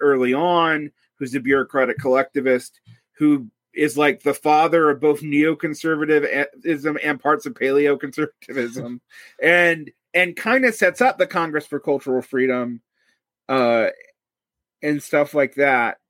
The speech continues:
Um, but there's also a whole lot of right oppositionist defectors from,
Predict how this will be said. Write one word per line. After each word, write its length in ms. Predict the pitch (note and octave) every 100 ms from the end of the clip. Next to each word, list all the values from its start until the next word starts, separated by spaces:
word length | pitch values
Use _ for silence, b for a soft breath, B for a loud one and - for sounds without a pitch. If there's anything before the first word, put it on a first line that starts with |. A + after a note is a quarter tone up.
| _ _ _ _ _ _ _
Um, 460 | C#3 C#3 C3+ B2+ A#2+ _ D#3
but 200 | G3 G#3
there's 180 | A3+
also 380 | C4 D#4+ C#4 G#3+
a 40 | F#3+
whole 200 | G3+ F3
lot 180 | E3+
of 120 | D#3+ C#3
right 240 | D#3 D#3
oppositionist 800 | D#3 D3+ C#3+ B2+ C#3+ D#3 C#3+ C3
defectors 560 | - A#2 B2+ B2 - A#2
from, 360 | - A#2+ A#2